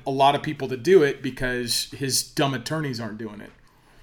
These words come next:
"In any trial, in any court, whatever, the party accused." So it says "any trial in any court, and with counsel as in civil actions, and shall be informed of the nature of the cause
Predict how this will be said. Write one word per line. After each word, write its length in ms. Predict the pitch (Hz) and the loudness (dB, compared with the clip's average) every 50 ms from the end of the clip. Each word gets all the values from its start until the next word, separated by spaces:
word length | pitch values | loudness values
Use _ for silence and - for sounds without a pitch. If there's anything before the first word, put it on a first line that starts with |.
| _ - - - - _ _ _ _ _ _ _ _ _ - | _ -20 -20 -20 -20 _ _ _ _ _ _ _ _ _ -12
"In 80 | 117 123 | -10 -8
any 180 | 131 139 135 | -8 -8 -8
trial, 380 | 131 - - 127 120 117 117 117 | -8 -10 -8 -8 -6 -6 -6 -6
in 80 | 113 | -8
any 180 | 117 117 117 113 | -8 -8 -10 -10
court, 300 | 113 - - 113 101 110 | -12 -12 -12 -12 -12 -12
whatever, 300 | 113 117 113 113 107 110 | -12 -12 -12 -12 -12 -14
the 80 | 104 113 | -14 -16
party 360 | - - - 123 120 120 117 | -16 -14 -14 -12 -10 -10 -10
accused." 720 | 117 117 - - 110 110 110 107 104 104 104 - - - - _ _ _ _ _ _ _ _ _ - | -12 -14 -14 -12 -10 -8 -8 -8 -10 -14 -16 -18 -20 -20 -20 _ _ _ _ _ _ _ _ _ -10
So 160 | - - 139 | -6 -4 -2
it 60 | 127 | -2
says 300 | - 156 156 143 127 - | 0 0 0 -2 -4 -6
"any 220 | 139 143 139 139 131 | -6 -6 -6 -6 -6
trial 460 | 131 - - 135 123 120 117 117 113 | -8 -6 -6 -4 -4 -4 -4 -6 -6
in 160 | - 120 117 | -8 -10 -10
any 220 | - 123 123 117 113 | -10 -10 -10 -10 -12
court, 440 | - - 123 117 - - - - _ _ _ _ _ _ _ _ _ _ _ _ _ _ _ _ _ _ _ _ - - _ - | -12 -10 -10 -10 -10 -12 -14 -18 _ _ _ _ _ _ _ _ _ _ _ _ _ _ _ _ _ _ _ _ -20 -20 _ -10
and 120 | 131 120 | -8 -8
with 140 | 120 110 - | -8 -8 -10
counsel 480 | - - 139 135 135 127 - 113 113 - | -6 -6 -6 -6 -6 -8 -8 -10 -10 -8
as 160 | 113 117 107 | -10 -10 -8
in 120 | 113 113 | -8 -8
civil 320 | 110 - - 123 117 113 - | -8 -8 -8 -8 -10 -10 -10
actions, 420 | - 113 110 - - 117 113 110 110 | -10 -10 -12 -10 -10 -8 -8 -8 -8
and 140 | 110 113 | -10 -10
shall 180 | - - 117 113 | -10 -10 -10 -10
be 140 | 113 113 113 | -10 -10 -10
informed 500 | 110 110 - - - 120 120 120 120 117 | -10 -10 -12 -14 -14 -12 -12 -12 -12 -12
of 80 | 110 | -10
the 60 | 110 113 | -10 -10
nature 360 | 113 113 113 113 - - 110 | -8 -8 -10 -10 -12 -12 -14
of 60 | 104 | -14
the 60 | 104 110 | -14 -18
cause 680 | - - 113 113 110 110 110 110 110 110 - - - | -18 -16 -14 -12 -12 -12 -12 -12 -12 -12 -14 -14 -16